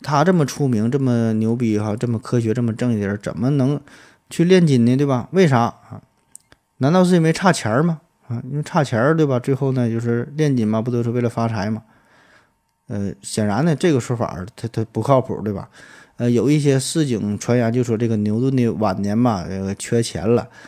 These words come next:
然后呢，赔光了自己家里边儿所有的家产，然后还欠了很多的外债啊，所以呢，想通过炼金术来解决经济上的问题。那这个说法儿显然很站不住脚，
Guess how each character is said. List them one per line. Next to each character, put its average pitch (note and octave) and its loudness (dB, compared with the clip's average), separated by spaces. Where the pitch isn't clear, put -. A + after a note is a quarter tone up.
然 - -6
后 A#2+ 0
呢， A2+ 2
赔 A#2 0
光 A2 0
了 G#2+ -2
自 A2 -8
己 F#2 -4
家 A2+ -4
里 A2 0
边 G#2 -2
儿 G2 -4
所 A2+ -2
有 G2+ -2
的 G#2 -2
家 A#2 2
产， - -8
然 F#2+ -6
后 G2 -8
还 G2+ -4
欠 B2 -2
了 A2 -2
很 G#2+ -4
多 G#2+ -4
的 A2+ 0
外 C#3 2
债 C#3+ 4
啊， A2 -10
所 A2+ -6
以 A2 -2
呢， A2 0
想 G#2+ -4
通 A2 -6
过 A#2 0
炼 B2 2
金 A#2 0
术 C3+ -2
来 A#2+ 0
解 A#2 2
决 B2+ 6
经 A2+ -2
济 A#2 2
上 B2 2
的 A2 0
问 C3+ 0
题。 G2 -6
那 C3 -4
这 F#3+ 6
个 E3 6
说 A#2+ 2
法 A2 -2
儿 - -10
显 - -2
然 A#2 2
很 C3 2
站 D3+ 6
不 D#3+ 2
住 F#3 6
脚， A#2+ 0